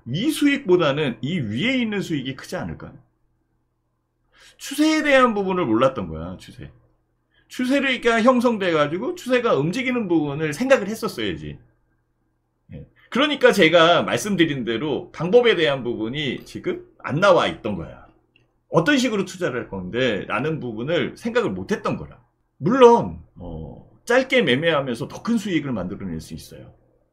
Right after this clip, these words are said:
그렇지만 짧게 매매할 수 있는 트레이딩의 구조를 지금 갖고 계신가요? 시스템 트레이딩이라는 부분을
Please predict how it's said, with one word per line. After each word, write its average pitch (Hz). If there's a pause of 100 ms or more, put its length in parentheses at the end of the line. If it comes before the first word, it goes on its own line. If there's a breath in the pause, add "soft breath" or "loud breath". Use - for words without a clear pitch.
(280)
그렇지만 165 (120)
짧게 247
매매할 151
수 147
있는 147
트레이딩의 202
구조를 113 (280)
지금 131
갖고 143
계신가요? 113 (1700)
시스템 247
트레이딩이라는 170
부분을 139